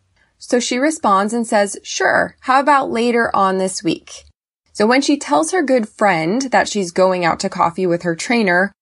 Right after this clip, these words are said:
her friend responds, "What? <laughs> Why?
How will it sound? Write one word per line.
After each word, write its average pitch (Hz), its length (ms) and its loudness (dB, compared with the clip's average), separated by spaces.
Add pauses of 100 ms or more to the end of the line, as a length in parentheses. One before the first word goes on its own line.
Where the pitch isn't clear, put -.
(120)
her 214 120 -2
friend 214 320 0
responds, 202 540 0
"What? 190 640 -2 (440)
<laughs> 277 280 -4
Why? 190 760 0